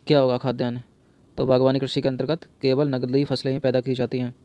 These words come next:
क्वेश्चन नंबर ट्वेंटी, अंतिम प्रश्न इस सेट का ये, निम्नलिखित में से कौन सी नहर बाल्टिक सागर को उत्तरी सागर से जोड़ती है? मोस्ट इंपॉर्टेंट, बाल्टिक सागर को उत्तरी सागर से जोड़ती है, most important, very important, कुछ भी समझ लो। इसका आंसर है कील नहर।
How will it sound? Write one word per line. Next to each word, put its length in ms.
क्वेश्चन 480
नंबर 180
ट्वेंटी, 280
अंतिम 240
प्रश्न 220
इस 100
सेट 160
का 100
ये, 120
निम्नलिखित 240
में 100
से 120
कौन 180
सी 120
नहर 180
बाल्टिक 300
सागर 220
को 120
उत्तरी 220
सागर 220
से 120
जोड़ती 260
है? 60
मोस्ट 280
इंपॉर्टेंट, 400
बाल्टिक 320
सागर 220
को 120
उत्तरी 200
सागर 220
से 120
जोड़ती 280
है, 60
most 260
important, 340
very 200
important, 280
कुछ 140
भी 80
समझ 200
लो। 120
इसका 240
आंसर 180
है 60
कील 220
नहर। 240